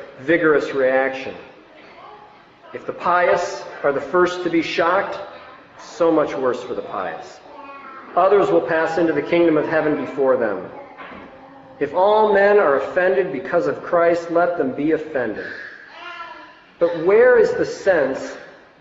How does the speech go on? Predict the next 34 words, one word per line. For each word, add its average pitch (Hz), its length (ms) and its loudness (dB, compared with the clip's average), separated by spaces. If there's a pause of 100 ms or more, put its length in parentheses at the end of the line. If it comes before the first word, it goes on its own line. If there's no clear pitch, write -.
of 156 140 -2
their 165 180 2
being 190 300 2
offended 190 580 2
at 147 220 -2
something 180 500 0
that 147 160 2
is 143 140 -2
not 175 380 0
Christ 151 580 2
and 160 140 2
is 156 140 0
nothing 175 440 2
like 175 260 2
him? 117 220 -10 (1120)
We 214 120 0
do 233 140 0
him 190 220 2
singularly 190 840 4
little 220 440 6
honor 185 420 2
by 139 200 2
watering 165 600 4
down 160 240 2
his 160 120 2
personality 139 920 2
till 139 220 -2
it 127 120 -6
could 143 320 -4 (300)
not 135 420 0
offend 131 640 -4
even 123 180 -6
a 117 60 -8
fly. 110 520 -6